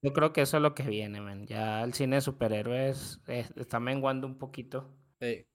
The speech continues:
Speaker 1: Y,
Speaker 2: totalmente.
Speaker 1: y sí, pe-, con, con The Last of Us a mí, a mí me, a mí creo que me sucedió al contrario de lo que te recomendaron, porque con The Last of Us, por ejemplo,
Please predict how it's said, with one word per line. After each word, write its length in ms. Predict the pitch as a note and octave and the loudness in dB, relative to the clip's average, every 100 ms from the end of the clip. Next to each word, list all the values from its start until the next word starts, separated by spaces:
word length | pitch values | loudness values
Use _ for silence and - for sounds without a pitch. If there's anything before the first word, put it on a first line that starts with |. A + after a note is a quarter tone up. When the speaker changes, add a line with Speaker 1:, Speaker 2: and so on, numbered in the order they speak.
| _ _ _ - | _ _ _ -6
Speaker 1:
Y, 20 | |
Speaker 2:
totalmente. 440 | A#2+ A#2+ A2+ A2 A#2 | -2 0 -2 -2 -6
Speaker 1:
y 80 | A#2 | -6
sí, 200 | - A2+ | -6 -10
pe-, 280 | - - - | -10 -14 -6
con, 260 | C3+ C#3 C#3 | -2 -2 0
con 180 | D3 | 0
The 100 | D3 | 4
Last 260 | D#3 D#3 - | 6 4 6
of 100 | F#3 | 6
Us 160 | F#3+ F#3 | 8 8
a 80 | F#3 | 6
mí, 200 | F#3 F#3 | 4 2
a 100 | D#3 | 2
mí 140 | D#3+ D#3+ | 4 4
me, 220 | F#3 F#3 | 4 2
a 80 | E3+ | 0
mí 160 | D#3 D3 | -2 -2
creo 220 | F3+ F#3 | -2 -2
que 100 | F#3+ | -2
me 120 | F3+ | -4
sucedió 280 | D#3 C#3 C3+ | -4 0 2
al 120 | C3 | 4
contrario 440 | D3+ D#3 D#3 E3 | 2 0 0 2
de 60 | F3 | 2
lo 100 | C#3+ | 2
que 100 | C3+ | -2
te 140 | A#2+ | -8
recomendaron, 720 | A#2+ - A2+ A#2 A#2 C#3+ C3+ A#2 | -10 -8 -6 -4 4 4 4 -2
porque 320 | A2+ - A2 | -6 -6 -4
con 180 | A#2 A2+ | -2 -2
The 80 | |
Last 240 | A2+ A2+ - | -2 -4 -2
of 120 | C3+ | 0
Us, 160 | C#3 C#3 | 0 2
por 180 | D3 | 0
ejemplo, 500 | C3 B2 A2+ C#3 D3+ | 2 0 -4 -2 -4